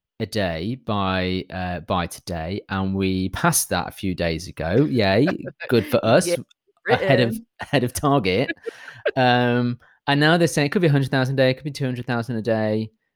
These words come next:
Speaker 1: you know, by, by mid-August. I mean, who knows? But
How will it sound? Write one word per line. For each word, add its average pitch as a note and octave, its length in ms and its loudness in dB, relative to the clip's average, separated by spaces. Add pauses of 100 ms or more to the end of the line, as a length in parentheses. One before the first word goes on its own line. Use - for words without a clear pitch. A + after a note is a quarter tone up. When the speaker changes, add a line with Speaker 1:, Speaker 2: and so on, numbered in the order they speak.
(140)
Speaker 1:
you A2+ 140 -4
know, G#2+ 80 0
by, G#2+ 460 -2 (220)
by G#2 140 -2
mid-August. F#2+ 800 -4
I A2+ 60 -2
mean, A2 400 0 (380)
who C#3 140 4
knows? F#2+ 260 0
But C#3 400 2